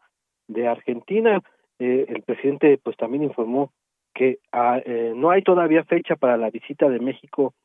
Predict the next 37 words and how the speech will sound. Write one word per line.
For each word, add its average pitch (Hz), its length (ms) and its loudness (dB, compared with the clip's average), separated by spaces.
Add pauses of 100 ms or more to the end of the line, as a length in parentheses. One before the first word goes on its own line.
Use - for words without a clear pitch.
(100)
a 113 80 -2
México 139 380 -2
de 131 80 4
la 110 340 -2
vicepresidenta 123 680 -6
de 131 60 2
Estados 135 320 -2
Unidos, 143 320 -4
Kamala 135 480 2 (440)
Harris, 220 380 0 (400)
pero 151 220 6
le 151 220 8
dio 170 140 4
la 202 120 6
bienvenida 185 520 2
para 143 220 2
que 143 120 -4
pronto 175 420 2
se - 120 -2
concrete 147 640 0
este 139 460 2
encuentro. 202 600 4 (400)
Eh, 123 360 -2
recordó 139 480 2
que, 170 140 -4
que - 140 2
en 135 120 2
su 131 80 -6
conversación 127 680 -4
telefónica 151 560 0
con 156 200 2
ella, 156 160 4
pues 127 180 -6
la 113 100 -4
invitó 110 320 -2
a 143 40 6
recorrer 131 460 -4